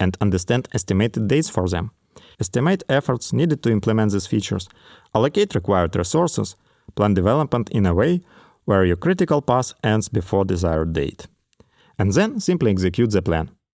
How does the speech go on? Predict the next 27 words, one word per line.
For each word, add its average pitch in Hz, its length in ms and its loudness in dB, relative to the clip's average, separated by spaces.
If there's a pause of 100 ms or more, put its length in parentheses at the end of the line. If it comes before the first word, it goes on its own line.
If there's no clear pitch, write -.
(680)
Well, 104 420 2
actually, 98 520 0
in 104 80 2
real 123 240 4
world, 135 380 0 (140)
there 110 240 2
is 104 140 2
nothing 196 300 0
simple 160 320 2
about 85 300 0
this 107 200 -4
execution 90 560 -2
process. - 460 -6 (400)
We'll 220 180 2
talk 208 220 0
about 156 320 2
this 139 160 0
in 104 240 0
another 117 400 2
episode 95 440 -2
if 101 200 -2
you 104 120 2
are 101 120 0
interested 92 520 -2
in 90 100 0
this 92 200 -2
topic. - 280 -2